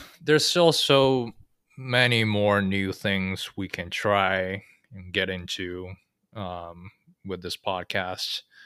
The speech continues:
I still want to get someone who understands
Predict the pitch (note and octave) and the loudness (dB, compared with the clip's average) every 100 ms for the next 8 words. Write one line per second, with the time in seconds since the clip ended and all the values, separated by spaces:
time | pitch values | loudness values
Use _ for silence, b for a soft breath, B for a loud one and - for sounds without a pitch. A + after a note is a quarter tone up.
0 | b b b b b _ _ _ _ _ | b b b b b _ _ _ _ _
1 | _ _ G2 F#2+ - G2+ F#2+ F#2+ G2 F#2+ | _ _ -2 0 0 -2 0 0 0 -2
2 | - G2+ F#2+ G#2 G2 G2 - - G2 G2 | -4 -6 -2 0 0 -2 -8 -6 -4 -6
3 | G2 G2+ - _ _ - G2+ F2+ F#2 - | -8 -10 -16 _ _ -18 -14 -10 -10 -6
4 | A2 A2 A2 A2 - - | -4 -2 -4 -6 -6 -8